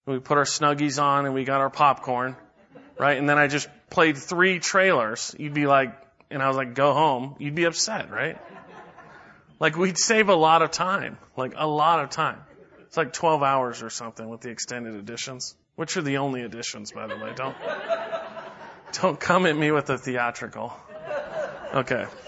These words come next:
All right. We also live in the last days,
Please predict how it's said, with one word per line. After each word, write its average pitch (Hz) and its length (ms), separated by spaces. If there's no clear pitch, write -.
All 160 120
right. 123 220
We 170 200
also 190 400
live 151 300
in 147 120
the 135 100
last 127 420
days, 101 400